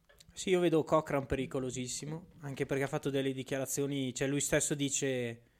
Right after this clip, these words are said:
"Verrà fuori una gran gara", perché gente come Foyt, i più esperti, alla fine partono a condizioni pari. Se pensi uno come Claret,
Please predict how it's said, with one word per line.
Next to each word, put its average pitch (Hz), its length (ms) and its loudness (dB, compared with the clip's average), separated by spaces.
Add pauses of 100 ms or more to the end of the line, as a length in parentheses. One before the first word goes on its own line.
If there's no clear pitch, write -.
(580)
"Verrà 143 240 4
fuori 160 200 6
una 156 140 2
gran 165 220 6
gara", 165 340 4
perché - 240 -2
gente 131 300 -2
come 131 180 -4
Foyt, 135 480 -2
i 127 80 -2
più 127 680 0
esperti, 143 480 2
alla 131 120 2
fine 139 260 -2
partono 120 680 -2
a 110 60 -6
condizioni 123 520 -4
pari. 127 280 -2
Se - 160 -8
pensi 131 360 0
uno 143 200 4
come 139 200 0
Claret, 131 480 2